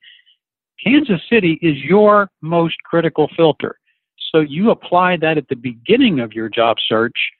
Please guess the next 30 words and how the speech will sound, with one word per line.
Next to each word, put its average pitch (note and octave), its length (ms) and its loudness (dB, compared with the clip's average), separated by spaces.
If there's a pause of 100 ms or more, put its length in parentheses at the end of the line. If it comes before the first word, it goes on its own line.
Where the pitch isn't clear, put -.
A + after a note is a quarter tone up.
(260)
not E3 280 0
at E3 100 -2
the E3 220 2
end, B2 340 -2 (280)
because D3 360 -2
if D3+ 160 -2
it C3 180 0
doesn't F3 400 0
pass F3 320 0 (120)
through D#3+ 180 0
the C#3 100 -2
geography D3+ 760 0
filter, C#3 480 0 (360)
you D3 180 -2
don't D3 200 2
even C#3 260 -2
need C#3+ 180 0
to C#3+ 80 0
know E3 240 4
about G#2+ 340 -2
it. - 80 -20 (300)
So C#3 220 -2 (260)
part G#3+ 220 2
of G#3+ 160 0
your F3 280 2
self-knowledge C#3+ 920 -2 (300)
is B2+ 160 -6
also C3+ 720 0 (340)
not D#3 200 2
only G#3+ 340 2